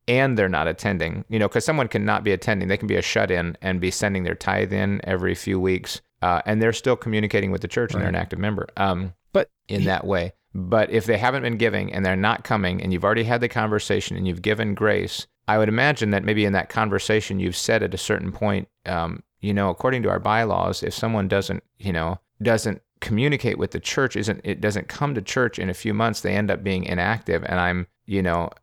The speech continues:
Speaker 1: and, and, and that's what I'm trying to, that, that's a, a small thing of what I'm trying to prohibit here. I'm trying to get you involved and trying to get you in a place where, uh, you can be in a better place.
Speaker 2: Right.
Speaker 1: But, you know, that,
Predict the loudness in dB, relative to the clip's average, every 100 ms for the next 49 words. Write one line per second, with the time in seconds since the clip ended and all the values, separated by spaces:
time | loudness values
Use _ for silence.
0 | _ -8 -6 -8 -6 -6 -6 -6 -6 -8
1 | -4 -2 0 0 2 2 0 0 2 0
2 | 0 0 0 -2 -6 _ 0 0 2 0
3 | 0 -2 -2 0 2 2 2 0 2 2
4 | 2 0 -2 0 0 2 2 0 2 0
5 | 0 -2 0 2 2 2 2 4 2 -2
6 | -2 -2 0 -2 0 0 0 0 0 0
7 | 0 0 0 -2 _ -4 0 0 0 0
8 | 0 2 2 2 2 0 0 0 0 -2
9 | 2 2 2 _ -6 0 0 2 2 2
10 | 0